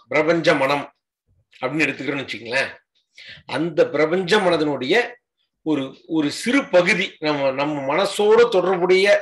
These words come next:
இந்த பிரம்மத்தை தான் நம்ம ஆன்மான்னு சொல்றோம். சூரிய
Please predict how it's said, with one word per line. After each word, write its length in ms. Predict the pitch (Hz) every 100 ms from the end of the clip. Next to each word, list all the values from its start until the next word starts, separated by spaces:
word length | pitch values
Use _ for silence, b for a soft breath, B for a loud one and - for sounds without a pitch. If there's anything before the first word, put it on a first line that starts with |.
| -
இந்த 120 | 135
பிரம்மத்தை 480 | 123 160 175 170 175
தான் 260 | 170 196 151 185 _ b b _
நம்ம 260 | 123 123 110 117
ஆன்மான்னு 520 | 165 165 151 160 -
சொல்றோம். 280 | 113 - - _ _ _ _ _ _ _ _ b _ _ _ -
சூரிய 460 | - 226 247 233